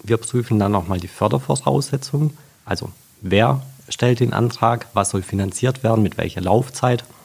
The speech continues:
und so weiter. Und wenn da mal so die Parameter stimmen, dann gucken die Kollegen von der Bürgschaftsbank nochmal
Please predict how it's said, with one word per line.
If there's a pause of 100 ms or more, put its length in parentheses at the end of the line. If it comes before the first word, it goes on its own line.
(380)
und
so
weiter. (600)
Und
wenn
da
mal
so
die
Parameter
stimmen, (1120)
dann
gucken
die
Kollegen
von
der
Bürgschaftsbank
nochmal